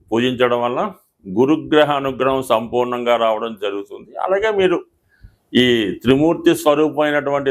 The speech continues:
దత్తాత్రేయుడు కుదరదు అన్నప్పుడు, డైరెక్ట్గా విష్ణుమూర్తి,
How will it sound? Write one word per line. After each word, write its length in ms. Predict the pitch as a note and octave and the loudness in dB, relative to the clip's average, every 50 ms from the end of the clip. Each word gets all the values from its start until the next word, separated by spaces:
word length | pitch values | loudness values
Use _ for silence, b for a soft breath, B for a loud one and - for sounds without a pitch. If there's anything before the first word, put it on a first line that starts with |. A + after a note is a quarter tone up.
| B2+ G#2+ | 2 2
దత్తాత్రేయుడు 640 | G#2+ G#2+ - - C3+ C3+ C3+ C3 C3+ C#3 C3+ C3+ - _ | 2 2 2 2 2 2 0 -2 -4 -6 -6 -8 -8 _
కుదరదు 440 | A2+ A2+ A2+ B2 A#2+ A#2 A2 A#2 A#2 A2 - - _ _ _ - A#2 | -4 -2 0 0 0 -2 -4 -6 -8 -10 -12 -16 _ _ _ -4 -4
అన్నప్పుడు, 380 | B2+ C3 C3 B2+ C3+ D#3+ G3+ C4 A3+ - _ _ _ _ _ _ _ _ _ _ _ _ - G#2+ | 0 0 -2 -2 -2 -4 -4 -4 -6 -10 _ _ _ _ _ _ _ _ _ _ _ _ 2 4
డైరెక్ట్గా 520 | A#2 B2 C3 C#3+ C#3 C3 D3 C3 C#3+ C3+ B2 G#2+ F2+ E2 E2+ - _ _ _ - G#2+ | 4 4 4 0 -2 -2 0 2 2 2 2 0 -4 -8 -12 -18 _ _ _ 0 2
విష్ణుమూర్తి, 640 | A#2+ B2 B2 - C3+ C3 B2+ B2+ B2 A#2+ - A#2+ A2+ | 2 2 2 0 0 0 2 0 0 -2 -4 -4 -4